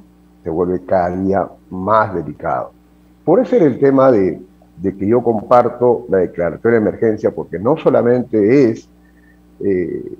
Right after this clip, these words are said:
suscribirse a la Constitución, sino también es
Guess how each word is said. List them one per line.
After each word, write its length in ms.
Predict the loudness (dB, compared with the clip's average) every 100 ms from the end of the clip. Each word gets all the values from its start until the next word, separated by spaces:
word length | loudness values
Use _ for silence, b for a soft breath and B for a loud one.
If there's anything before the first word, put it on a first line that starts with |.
| -6
suscribirse 760 | -6 -2 -2 2 2 2 0
a 40 | 2
la 160 | 0
Constitución, 840 | -4 -4 -6 -10 -6 2 4 2 -2 -14 _ _ -12
sino 220 | -6 -4
también 400 | -4 -2 0 2
es 320 | 2 2 -2